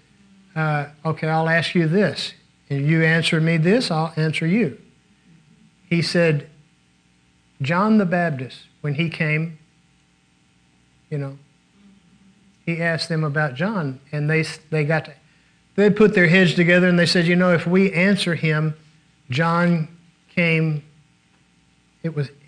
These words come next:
it was a divine thing, then he will say, 'Well, then why didn't you do what he said?'" And so they all got together and said, "We don't know." And so he comes back, he says, "Now,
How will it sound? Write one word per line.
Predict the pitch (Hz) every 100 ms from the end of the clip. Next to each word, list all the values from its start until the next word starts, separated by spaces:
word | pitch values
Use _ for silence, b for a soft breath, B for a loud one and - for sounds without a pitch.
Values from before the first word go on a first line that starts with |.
| _ -
it | 170
was | 147
a | 143
divine | 131 143 160 165 160 156
thing, | - 180 170 131 123 _ _ _ _ _ _ 160 160 _ _ _ _ _ _ _ _
then | 151 156 151 139 - -
he | 175
will | 156 156
say, | - 160 156
'Well, | 147 147
then | 151
why | 135 165 160
didn't | 160 156
you | 151
do | 139 156
what | 147
he | 135
said?'" | - 202 156 117 - _ _ - - - -
And | 151 147
so | - 156
they | 160 160
all | 156 151
got | 151 151
together | 156 156 165
and | 160
said, | 147 135 - -
"We | 151 190
don't | 180 175
know." | 226 147 - b b b b -
And | 185
so | 180 202
he | 185 208
comes | 214 208 170
back, | 180 196 202
he | 185
says, | 190 165
"Now, | 190 180 170